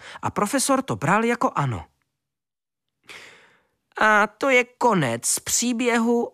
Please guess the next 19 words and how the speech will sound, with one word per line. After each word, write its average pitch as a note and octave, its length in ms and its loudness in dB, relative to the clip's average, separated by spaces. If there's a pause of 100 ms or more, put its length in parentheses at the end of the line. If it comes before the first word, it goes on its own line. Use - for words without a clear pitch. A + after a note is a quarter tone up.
o A3+ 100 2
nejslavnější G#3 840 0 (160)
kočce, A#2+ 920 -4 (880)
uzavřela E3+ 640 0
Amelína D#3+ 560 0
svoje A#2+ 400 -4
vyprávění. F#2 800 -8 (1400)
Doufám, G3+ 580 2 (160)
že D#3 140 0
všichni F#3+ 340 0
víte, G3+ 340 0
že G#3 140 0
pes A3 500 -2
byl F3 220 4
ve G#3+ 120 2
vesmíru B3 440 2
první, G#3 580 0 (560)
hlásil B2 500 -2
Bergman. G#2 600 -6